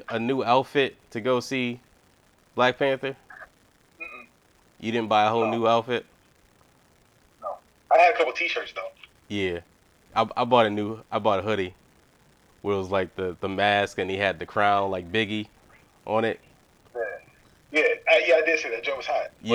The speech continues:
Speaker 1: Yeah.
Speaker 2: I mean, I have some, I have some shirts and some T-shirts and stuff. I mean, like, I did, but I didn't, I didn't buy no new fit.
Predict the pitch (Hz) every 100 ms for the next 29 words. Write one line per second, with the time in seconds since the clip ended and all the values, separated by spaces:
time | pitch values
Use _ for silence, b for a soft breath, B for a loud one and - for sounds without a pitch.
0 | 107 90 123 123 113 - B B B 143
1 | 156 - 147 - - _ 143 165 151 131
2 | - 131 127 - 117 117 123 113 113 113
3 | 117 - 117 - - - - - 104 -
4 | _ b b b - - 120 110 123 -
5 | - - 117 117 - 101 _ _ _ _
6 | _ _ _ _ _ _ _ _ _ -
7 | - - - 123 120 - 120 117